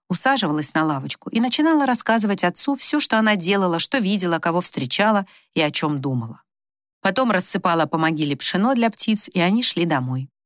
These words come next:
Всю дорогу и туда, и обратно она повторяла, как заведённая: «Он голодный, голодный он, Лида».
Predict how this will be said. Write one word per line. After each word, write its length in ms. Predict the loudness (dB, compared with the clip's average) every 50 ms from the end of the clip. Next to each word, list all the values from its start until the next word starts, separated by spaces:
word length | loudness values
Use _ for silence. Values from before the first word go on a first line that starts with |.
| _ _
Всю 180 | -2 0 0 2
дорогу 420 | 0 2 2 2 0 0 0 -2
и 60 | -2
туда, 260 | -2 -2 0 0 2
и 40 | 2
обратно 560 | 2 2 0 0 0 0 -2 -2 -4 -6 -4 -4
она 200 | -2 -2 0 0
повторяла, 560 | 0 -2 -2 -2 0 0 2 2 0 0 -2
как 180 | -2 -2 0 0
заведённая: 800 | 0 0 0 0 0 0 0 0 -2 -2 -4 -6 -6 -6 -8 -10 -12 _ _ _ _ _ _
«Он 220 | -2 0 0 0
голодный, 640 | 0 0 0 2 2 2 2 0 0 -2 -4 -6 -4
голодный 640 | -2 0 0 2 2 2 2 2 0 0 -2 -4 -4
он, 120 | -4 -2
Лида». 340 | -2 -2 -2 -2 -4 -8